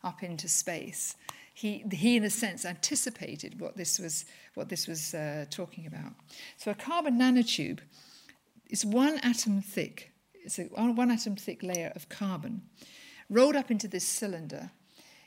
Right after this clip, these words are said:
It actually is a hundred and seventeen times stronger than steel of the same diameter.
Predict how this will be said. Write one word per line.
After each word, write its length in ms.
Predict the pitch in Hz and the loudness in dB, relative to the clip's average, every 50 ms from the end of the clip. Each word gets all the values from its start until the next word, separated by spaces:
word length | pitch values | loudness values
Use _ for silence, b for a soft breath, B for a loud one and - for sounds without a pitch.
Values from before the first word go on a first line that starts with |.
| B | B
It 100 | 226 208 | 0 2
actually 340 | 240 262 247 247 - 247 214 | 2 2 0 0 -2 0 0
is 100 | 208 220 | 0 0
a 40 | 202 - - - - - | -2 -4 -4 -6 -2 0
hundred 360 | 220 220 220 220 240 220 233 | 2 2 2 2 0 -2 0
and 100 | 220 - | 2 4
seventeen 600 | - - 208 190 185 180 175 - 196 180 175 170 | 4 4 2 0 -4 -8 -8 -8 -8 -8 -8 -10
times 300 | - - 175 170 165 165 | -10 -10 -10 -8 -6 -6
stronger 380 | - - - 190 180 175 175 170 | -6 -6 -6 -6 -6 -6 -8 -8
than 200 | 156 - - - | -8 -6 -4 -2
steel 580 | - - - - - 208 208 208 214 220 208 B B B B B B B B B B _ - | 0 -2 0 -2 -2 -2 -2 -2 -4 -6 -8 B B B B B B B B B B _ -12
of 140 | 196 175 | -10 -8
the 80 | 196 170 | -4 -2
same 420 | - - - 185 170 165 165 165 | 0 0 0 -2 -4 -8 -8 -10
diameter. 640 | 156 160 156 151 147 147 147 147 - - - - - | -10 -10 -10 -10 -10 -10 -10 -12 -12 -14 -14 -16 -18